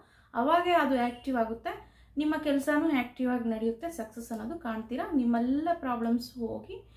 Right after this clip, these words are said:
ಸಕ್ಸಸ್ ಅನ್ನೋದು ಕಾಣಕ್ಕೆ ಇದೂನು ತುಂಬಾ ಚೆನ್ನಾಗಿ ಸಪೋರ್ಟ್ ಮಾಡುತ್ತೆ. ಹಾಗಾಗಿ ಇವತ್ತಿನ ದಿವಸ ಈ ವಿಡಿಯೋ ನಿಮ್ಮೊಂದಿಗೆ ಶೇರ್ ಮಾಡ್ಕೊಬೇಕು ಅನ್ಕೊಂಡೆ. ಆ, ತುಂಬಾ ಇಂಪಾರ್ಟೆಂಟ್ ಇಂಗ್ರೀಡಿಯೆಂಟ್ಸು, ಬಳಸೋ ರೀತಿನೂ ಅಷ್ಟೇ. ಇದಕ್ಕೇನು ಪೂಜಾ ನಿಯಮಗಳೇನೂ ಇಲ್ಲ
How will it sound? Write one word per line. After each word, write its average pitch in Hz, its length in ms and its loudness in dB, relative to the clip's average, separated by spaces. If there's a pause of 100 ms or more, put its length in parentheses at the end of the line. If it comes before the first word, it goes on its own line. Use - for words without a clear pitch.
(240)
ಸಕ್ಸಸ್ 277 380 -8
ಅನ್ನೋದು 277 260 2
ಕಾಣಕ್ಕೆ 226 420 -4
ಇದೂನು 311 720 -4 (260)
ತುಂಬಾ 349 360 2
ಚೆನ್ನಾಗಿ 262 400 2
ಸಪೋರ್ಟ್ 240 420 -6
ಮಾಡುತ್ತೆ. 214 380 -6
ಹಾಗಾಗಿ 294 640 0
ಇವತ್ತಿನ 262 420 -2
ದಿವಸ 240 200 -6
ಈ 240 240 0
ವಿಡಿಯೋ 240 280 0
ನಿಮ್ಮೊಂದಿಗೆ 233 440 -2
ಶೇರ್ 233 320 -2
ಮಾಡ್ಕೊಬೇಕು 226 560 -4
ಅನ್ಕೊಂಡೆ. 208 680 -10 (260)
ಆ, 226 220 0
ತುಂಬಾ 339 540 6
ಇಂಪಾರ್ಟೆಂಟ್ 294 800 2
ಇಂಗ್ರೀಡಿಯೆಂಟ್ಸು, 262 760 2
ಬಳಸೋ 226 420 2
ರೀತಿನೂ 269 380 2
ಅಷ್ಟೇ. 254 280 -4
ಇದಕ್ಕೇನು 294 560 -4
ಪೂಜಾ 285 260 0
ನಿಯಮಗಳೇನೂ 269 720 4
ಇಲ್ಲ 240 220 2